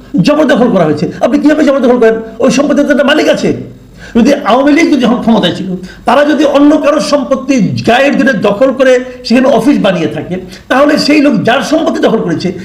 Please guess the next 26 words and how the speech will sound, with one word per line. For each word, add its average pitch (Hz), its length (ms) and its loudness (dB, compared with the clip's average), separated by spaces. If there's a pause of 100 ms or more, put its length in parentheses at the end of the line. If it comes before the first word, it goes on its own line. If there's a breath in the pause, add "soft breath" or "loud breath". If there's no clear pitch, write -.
(100)
সেই 339 240 0
জায়গাটা 302 260 2
দখল - 140 0
করবে। 226 180 0 (640 loud breath)
কিন্তু 277 200 2
সেখানে 302 320 0
তো 320 100 0
আপনি 320 200 0 (260)
একটা - 200 -2
অন্য 294 280 2
কোনো 302 180 0
যে 285 180 0
ছাত্র 285 340 -2
জনতা, 269 500 0
তৌহিদি 277 340 2
জনতা, 262 580 0 (140 loud breath)
অথবা 247 200 2
বৈষম্য 269 400 2
বিরোধী 269 280 2
জনতা, 254 580 0 (140 loud breath)
অথবা 247 220 0
ফ্যাসিবাদ 254 460 0
ও - 20 -2
গণহত্যা 226 480 0
গবেষণা 226 360 0
ইনস্টিটিউট, 262 540 0